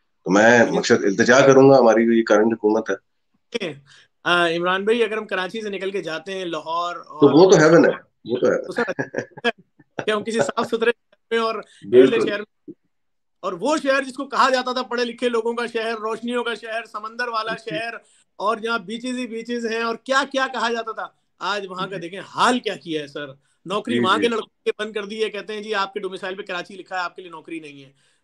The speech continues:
Speaker 2: मतलब सरकारी नौकरी नहीं देते हैं, यहाँ पर अस्पताल ही नहीं है। वही दो
Speaker 1: नहीं, तो
Speaker 2: तीन सरकारी
Speaker 1: कराची, कराची में जो रह रहा है उसके लिए कराची में job नहीं है, क्योंकि उसकी domicile पे कराची लिखा हुआ है। ये क्या बात है?
Speaker 2: कमाल है ना। <laughs> ये आपको, अगर आपके domicile पे लफ्ज कराची लिखा हुआ है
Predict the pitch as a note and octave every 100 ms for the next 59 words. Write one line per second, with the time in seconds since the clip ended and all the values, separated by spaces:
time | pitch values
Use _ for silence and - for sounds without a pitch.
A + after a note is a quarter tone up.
0 | - F3 A3+ A3 G3 G#3+ A3 G3 A3 G#3+
1 | G3+ F3 F3+ F3 F3 G3+ A3 G#3 - A3
2 | A3 B3 A#3+ A3 F#3+ D#3 _ _ _ -
3 | G#3+ F#3 G3+ E3 F#3 F3+ C#3 C#3 G3 F#3+
4 | - C#3 C#3+ G3 G3+ F#3 D#3+ D#3 F#3 F#3
5 | F#3 F#3 D#3 C#3 E3 G3 F3 D#3+ D#3 E3
6 | D#3 D3+ D#3 - C#3+ C#3+ E3+ F3 F3 E3
7 | C#3 B2+ B2+ A#2+ A#2 B2 C3 C3 G#2 -
8 | - _ _ _ _ _ _ _ - C#3
9 | C#3+ D#3 F3 B3 G#3+ G3 G3 G3 F3+ -
10 | F3 A#3+ G#3 G#3+ G#3+ A3+ G#3+ G#3 G#3 A3
11 | A3+ G#3+ G3+ F3 F#3 A3 - A3+ A3+ F#3+
12 | G#3+ B3